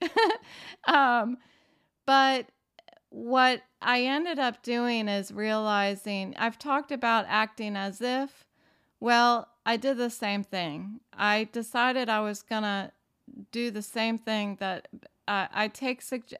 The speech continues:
all suggestions. I don't pick and choose what my suggestions are. So if they suggest to me that I need to get down on my knees, I got down on my knees beside my bed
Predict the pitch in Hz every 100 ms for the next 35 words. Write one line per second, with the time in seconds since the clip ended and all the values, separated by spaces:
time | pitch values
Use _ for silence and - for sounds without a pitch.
0 | _ 214 254 277 254 196 170 165 - 170
1 | 160 202 220 233 269 233 226 220 - 233
2 | 214 190 190 - _ _ _ _ _ 190
3 | 208 - 220 220 214 220 240 240 247 208
4 | 190 185 170 165 180 202 190 - 214 220
5 | - 240 - 240 262 - 247 214 196 208
6 | - _ _ _ 208 208 208 214 220 226
7 | 214 214 208 202 196 196 196 214 208 185
8 | 180 - 190 185 196 185 185 185 180 175
9 | 165 151 160 - 170 170 170 175 170 156
10 | 156 160